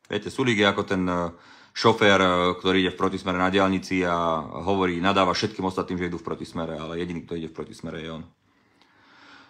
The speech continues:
Mária Galová, nechcem byť skeptická, ale po tom, čo nič demokracii, čo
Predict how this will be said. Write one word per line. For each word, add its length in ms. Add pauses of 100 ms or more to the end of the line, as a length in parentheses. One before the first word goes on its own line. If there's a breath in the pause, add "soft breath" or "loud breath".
(440 soft breath)
Mária 240
Galová, 400
nechcem 240
byť 160
skeptická, 480
ale 80
po 160
tom, 160
čo 160
nič 160
demokracii, 640
čo 120